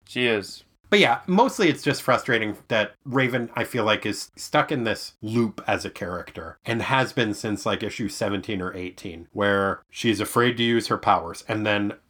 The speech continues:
Speaker 2: for a few issues, she'll get to this point where she'll be like, "It's okay if I use my powers. It's difficult, but," at one point,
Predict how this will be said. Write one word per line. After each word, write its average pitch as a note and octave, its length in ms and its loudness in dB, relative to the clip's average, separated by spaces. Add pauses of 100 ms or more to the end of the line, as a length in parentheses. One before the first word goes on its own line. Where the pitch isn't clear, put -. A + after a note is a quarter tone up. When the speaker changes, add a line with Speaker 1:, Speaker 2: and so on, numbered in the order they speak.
(100)
Speaker 2:
for A2+ 180 -2
a G#2+ 40 -2
few D3+ 220 4
issues, F3 380 0
she'll G#2+ 220 -2
get A2 180 0
to C3 80 -2
this B2 160 -2
point G#3+ 340 -2
where G2+ 140 0
she'll F#2+ 220 -6
be G2+ 120 -4
like, G2 400 -2
"It's G3 220 2
okay F3+ 320 4
if F3 140 2
I D#3 80 6
use C3 260 0
my A#2+ 100 4
powers. F2 460 -2
It's - 220 -10
difficult, C#3+ 640 0
but," G#2 260 2 (160)
at G#2 120 0
one C3+ 200 4
point, C3 300 0